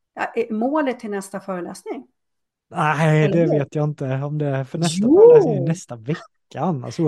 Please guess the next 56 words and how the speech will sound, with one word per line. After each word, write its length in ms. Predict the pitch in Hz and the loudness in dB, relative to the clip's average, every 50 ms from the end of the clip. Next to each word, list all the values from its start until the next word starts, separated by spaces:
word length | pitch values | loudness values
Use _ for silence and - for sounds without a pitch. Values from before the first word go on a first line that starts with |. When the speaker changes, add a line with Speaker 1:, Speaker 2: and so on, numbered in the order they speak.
| - | -2
Speaker 1:
Jaha, 240 | 277 262 254 302 302 | -2 -4 -2 -2 -2
nästa 180 | 285 277 196 165 | 0 0 -2 0
Speaker 2:
så 140 | 143 165 | 2 2
Speaker 1:
vecka. 120 | 175 - 254 | 2 2 0
Speaker 2:
hård 320 | 226 175 151 139 135 131 | 0 0 -2 -2 -4 -2
kan 160 | - 165 175 | 0 2 2
Speaker 1:
Ja. 60 | 175 175 | 4 2
Speaker 2:
du 40 | 180 | 2
inte 180 | 175 - 156 | 0 -2 -6
vara 240 | 143 147 151 139 139 | -4 -2 -2 -2 -2
mot 320 | 139 143 135 127 120 - - | -2 -2 -2 -4 -4 -6 -12
mig. 240 | 135 147 156 170 - _ _ - - - | -14 -14 -14 -16 -20 _ _ -20 -12 -8
Speaker 1:
Nej, 140 | 247 269 | -8 -6
okej. 520 | 277 - - - 320 285 220 185 185 185 185 _ _ _ _ _ | -4 -6 -6 -6 -8 -8 -8 -8 -10 -12 -16 _ _ _ _ _
Vi 100 | 254 254 | -10 -4
sätter 240 | 277 302 208 202 196 | -4 -2 0 2 0
ett 60 | - | 2
mål 260 | 240 269 359 466 330 - | 0 -2 -2 -4 -6 -8
då. 140 | - - - _ _ _ _ _ _ _ _ _ | -10 -14 -20 _ _ _ _ _ _ _ _ _
Du, 160 | 226 247 262 | -6 -6 -6
du, 580 | 254 262 233 220 262 277 294 294 262 254 233 202 185 - - - - | -6 -8 -12 -8 -6 -4 -4 -4 -4 -6 -6 -8 -10 -10 -10 -8 -8
jag, 180 | 226 220 - - | -8 -8 -6 -4
jag 120 | 233 262 | -2 0
har 120 | 269 285 | 0 2
ju 60 | 269 247 | 0 0
lite 160 | 226 226 214 | -2 -6 -10
svårt 220 | - - 196 185 | -10 -10 -10 -10
att 60 | 190 | -8
sätta 220 | - 196 185 - 190 | -12 -12 -10 -8 -10
mål. 260 | 196 214 202 208 208 | -8 -8 -8 -8 -6
Jag 160 | 214 214 214 | -6 -6 -6
tycker, 200 | - 233 233 233 | -8 -10 -10 -10
jag 80 | 208 - | -10 -10
tycker 180 | 226 220 - | -12 -12 -10
inte 120 | 190 175 202 | -10 -8 -8
om 100 | 214 202 | -8 -8
det 80 | 190 | -10
där 60 | 190 196 | -10 -10
med 60 | 185 | -12
att 60 | 180 | -14
sätta 200 | - 185 - - | -14 -18 -14 -12
mål, 300 | 185 202 214 180 185 190 | -12 -12 -10 -10 -10 -8
men 140 | 202 214 226 | -6 -6 -6
jag 100 | 214 208 | -6 -6
tror 100 | - 262 | -8 -10
att 60 | 220 | -8
du 60 | 190 - | -6 -6
är 40 | |
Speaker 2:
Mm. 80 | - 131 | -6 -4
Speaker 1:
bra 140 | 202 220 262 | -6 -6 -8
på 120 | - - | -8 -12
det, 120 | - - - | -16 -18 -18
va? 100 | - - _ _ _ _ _ _ | -20 -20 _ _ _ _ _ _
Jag 160 | - 262 - | -16 -16 -14
tror 120 | - 190 | -14 -14
det. 100 | 190 196 | -16 -16